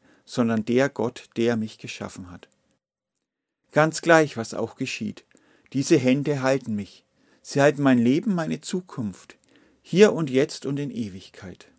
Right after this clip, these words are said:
Wir sind jetzt in der Passionszeit und warten darauf, dass Jesus wiederkommt, dass er seine neue Welt aufrichtet, der es kein Leid, kein Schmerz, keine Not mehr geben wird. Dass jeder, der an Jesus glaubt,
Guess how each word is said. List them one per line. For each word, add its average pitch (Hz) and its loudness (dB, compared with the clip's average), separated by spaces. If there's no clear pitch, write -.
Wir 127 6
sind 143 4
jetzt 156 4
in 156 -2
der 143 4
Passionszeit 120 0
und 113 -8
warten 131 6
darauf, 135 4
dass 139 -2
Jesus 120 0
wiederkommt, 101 -8
dass 110 -4
er 135 4
seine 139 6
neue 151 4
Welt 165 4
aufrichtet, - -8
der 127 8
es - 2
kein 147 4
Leid, 127 2
kein 135 4
Schmerz, 120 -2
keine 135 2
Not 131 2
mehr 123 2
geben 104 -2
wird. 92 -14
Dass - 2
jeder, 151 2
der 117 4
an 110 -2
Jesus 127 -4
glaubt, 107 -4